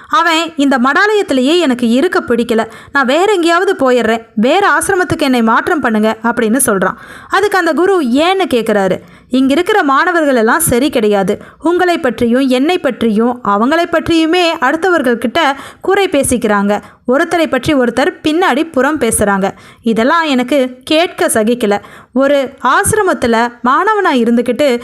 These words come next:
இப்படி இவங்க நடந்துக்கிறது எனக்கு பிடிக்கவே இல்ல" அப்படின்னு சொல்றான். உடனடியா அந்த குரு, "சரி, நான் ஒரே ஒரு சோதனை தரேன், அதை செஞ்சுட்டு அப்படின்னா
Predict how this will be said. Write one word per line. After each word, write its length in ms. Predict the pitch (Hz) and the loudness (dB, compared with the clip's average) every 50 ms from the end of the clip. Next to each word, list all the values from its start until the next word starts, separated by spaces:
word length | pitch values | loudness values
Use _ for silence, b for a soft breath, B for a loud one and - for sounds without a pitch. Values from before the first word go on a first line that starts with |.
| B B B B | B B B B
இப்படி 340 | 269 294 285 - 359 349 339 | -4 -4 -2 -2 -2 0 0
இவங்க 240 | 311 294 269 254 | 2 2 2 2
நடந்துக்கிறது 540 | 240 247 262 330 359 415 - 330 254 254 339 | 2 0 0 0 0 0 0 0 0 2 2
எனக்கு 260 | 349 285 240 220 240 | 2 2 0 0 -2
பிடிக்கவே 540 | 233 - 262 254 359 359 - 330 311 381 370 | -2 0 0 0 0 0 0 0 2 2 2
இல்ல" 320 | 339 247 226 240 240 240 - | 2 2 2 0 0 -2 -2
அப்படின்னு 420 | 226 233 226 233 220 202 214 269 277 - | -4 -2 0 0 0 0 2 0 0 0
சொல்றான். 280 | 226 196 180 190 - - B B B B B B B B B - | 0 0 0 -2 -4 -4 B B B B B B B B B -2
உடனடியா 420 | 226 233 247 247 247 247 233 262 | 0 0 2 2 2 2 2 2
அந்த 320 | 294 311 311 285 262 247 214 | 2 2 2 2 0 0 0
குரு, 460 | 202 262 269 285 277 247 269 262 - - - _ _ | 0 0 2 2 2 2 0 -2 -6 -14 -20 _ _
"சரி, 380 | - - 262 233 233 233 226 - - - | -4 -2 0 0 0 0 -2 -6 -6 -2
நான் 180 | 254 262 269 | -2 0 2
ஒரே 260 | 262 262 294 349 392 | 2 2 2 2 2
ஒரு 200 | 381 359 285 240 | 2 2 2 0
சோதனை 400 | - - 247 240 247 247 240 220 202 - | 0 0 0 2 2 2 0 0 0 0
தரேன், 220 | 208 202 202 196 B B B - | 0 0 0 -2 B B B -4
அதை 180 | 277 285 302 285 | -2 0 0 0
செஞ்சுட்டு 360 | - 349 370 381 427 440 440 415 381 | 0 0 0 0 0 0 0 0 0
அப்படின்னா 280 | - 269 247 226 269 | 0 0 0 0 0